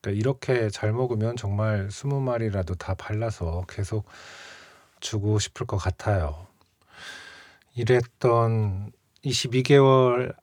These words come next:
아이가 이제 일곱 살이 돼서 "엄마, 우리 그만 주고 엄마도 먹어"라고 하-, 하니까요. 정말 눈물이 날 것 같네요. 네, 김영숙님 역시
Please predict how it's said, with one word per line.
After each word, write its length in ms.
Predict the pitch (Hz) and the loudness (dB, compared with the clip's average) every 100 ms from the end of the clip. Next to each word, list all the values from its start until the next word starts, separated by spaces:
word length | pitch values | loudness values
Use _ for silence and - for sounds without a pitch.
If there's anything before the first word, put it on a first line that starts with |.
| _ | _
아이가 640 | 107 113 104 82 80 87 | 0 0 0 0 0 0
이제 200 | 92 - | -2 -4
일곱 280 | 92 104 113 | -4 -2 -4
살이 300 | - 104 92 | -2 -2 0
돼서 560 | - 87 85 90 87 85 | -2 -4 -4 -2 -2 -2
"엄마, 640 | 87 101 98 95 95 92 | -2 0 0 0 0 0
우리 160 | 104 101 | -2 -2
그만 340 | - 117 120 | 0 0 0
주고 200 | 117 113 | -2 0
엄마도 340 | 95 92 117 110 | 0 0 0 0
먹어"라고 1000 | 87 90 95 92 85 - 92 87 87 82 - - - - - - - - - _ _ | 0 0 0 0 -2 -4 -4 -2 -4 -6 -10 -18 -18 -18 -18 -20 -20 -20 -20 _ _
하-, 540 | - 107 87 80 87 117 | 2 4 4 0 -4 -4
하니까요. 680 | 123 117 92 80 78 85 90 | -4 -4 -2 0 0 -2 -4
정말 460 | 87 90 90 85 - _ 98 | -4 -4 -2 -4 -6 _ -4
눈물이 340 | 101 101 95 | -2 0 0
날 140 | 90 | -2
것 160 | 87 90 | -2 -2
같네요. 680 | 90 87 90 85 71 71 76 _ _ - - - - - | -2 -2 -2 -2 -4 -6 -10 _ _ -14 -12 -14 -14 -4
네, 160 | 90 | -2
김영숙님 1160 | 80 127 123 120 123 - 127 123 117 113 110 101 | 0 0 2 2 -2 0 0 0 0 2 2 0
역시 640 | 101 - - 110 113 127 | -2 -2 -2 0 2 2